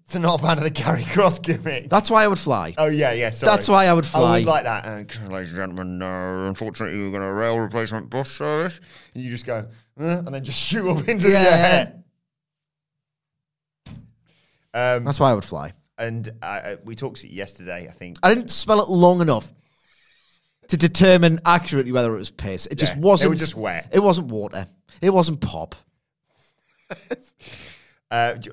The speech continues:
Speaker 1: I, we talked yesterday, me, you and Hamflet, about W W E brain, uh, that he and I especially have when it comes to pitching booking <laughs> ideas to you, and you go, "That's dumb."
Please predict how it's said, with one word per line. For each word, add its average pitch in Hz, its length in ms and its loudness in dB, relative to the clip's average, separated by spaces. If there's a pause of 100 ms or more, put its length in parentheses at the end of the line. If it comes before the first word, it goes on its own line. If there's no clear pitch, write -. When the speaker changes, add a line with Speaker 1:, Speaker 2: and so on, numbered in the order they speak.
Speaker 1:
I, 113 280 -6
we 120 120 -10
talked 120 200 -10
yesterday, 113 400 -8
me, 95 180 -12
you 98 120 -10
and 95 60 -10
Hamflet, 95 360 -12
about 92 320 -10
W 98 260 -12
W 92 200 -12
E 90 40 -18
brain, 87 400 -12 (320)
uh, 82 160 -14
that 87 160 -12
he 101 160 -10
and 95 100 -12
I 95 120 -12
especially 90 400 -12
have 87 100 -12
when 90 100 -16
it 78 60 -18
comes 85 200 -16
to - 80 -20
pitching 92 280 -12
booking 92 280 -10
<laughs> 95 120 -8
ideas 110 300 -10
to 107 100 -16
you, 101 180 -12
and 127 80 -8
you 147 120 -8
go, 98 260 -10
"That's 131 200 -20
dumb." 110 260 -10